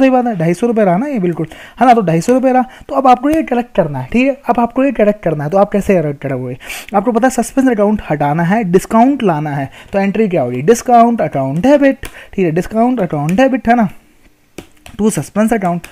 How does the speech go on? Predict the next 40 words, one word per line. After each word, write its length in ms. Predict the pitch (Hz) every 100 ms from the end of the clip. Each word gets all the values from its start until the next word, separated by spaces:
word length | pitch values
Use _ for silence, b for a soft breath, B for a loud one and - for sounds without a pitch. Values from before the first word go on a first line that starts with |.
| B B B
to 140 | 240 -
suspense, 420 | 127 - 135 -
है 60 | 214
ना, 180 | 180
ठीक 200 | 180 170
है, 60 | 113
अच्छा, 240 | - 139 151
ठीक 140 | 196 185
है, 120 | 175
to 120 | 202
suspense 640 | 180 165 - 180 233 - - - B B B - _ - -
account, 400 | 165 - - -
है 80 | 202
ना। 200 | 226 180 165
आपको 240 | 170 233
ये 160 | 294 294
समझना 340 | 269 254 247
है 80 | 233
बस, 120 | 226
simple 360 | 240 240 240 220
सी 100 | 233
बात 240 | 226 202
है। 80 | 214 B B -
तो 80 |
आप 200 | 156 151
ये 140 | 180 175
क्या 140 | 160 151 160 -
करीजिए, 420 | 170 180 196 220
ठीक 200 | 202 165
है, 320 | 147 160 165
तो 140 | 175
ढाई 200 | 165 185
सौ 120 | - 240
रुपये 200 | 196 165
से 100 | 147
आप 180 | 139
entry 300 | 185 240 262
डाल 220 | 254 233 226
दीजिए, 220 | 208 220
तो 280 | - -